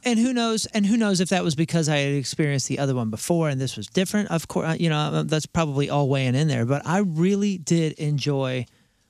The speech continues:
uh, the moment, like, you know, the, the birth moment in a different sort of way, uh, not, not knowing and, like, having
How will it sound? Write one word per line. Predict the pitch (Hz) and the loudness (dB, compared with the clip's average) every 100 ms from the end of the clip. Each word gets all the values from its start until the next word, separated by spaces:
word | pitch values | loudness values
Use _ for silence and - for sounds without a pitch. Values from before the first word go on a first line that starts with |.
| _ _ | _ _
uh, | 123 127 123 120 | -4 -2 0 -4
the | 123 147 | -4 -2
moment, | 135 139 147 160 135 95 - - | 0 0 2 2 0 -6 -10 -6
like, | 139 123 - | -4 -4 -4
you | 185 | -2
know, | 156 | -2
the, | 135 139 | -2 -4
the | - 113 | -6 -6
birth | 110 147 170 - | -2 -2 0 -4
moment | 131 110 98 98 - | -6 -8 -8 -10 -12
in | - 160 | -4 -2
a | 151 | -2
different | 113 151 151 147 135 | -4 -4 -4 -4 -6
sort | - 139 120 | -4 -2 -4
of | 117 | -4
way, | 107 95 107 117 _ _ _ _ _ | -4 -4 -6 -8 _ _ _ _ _
uh, | 123 123 - | -4 -4 -2
not, | 151 175 - | 0 0 -2
not | 175 196 | -2 -2
knowing | 180 214 185 - - | -2 -2 -2 -6 -10
and, | 139 139 | -6 -4
like, | 139 131 | -4 -4
having | 147 156 156 160 156 | -4 -2 0 0 0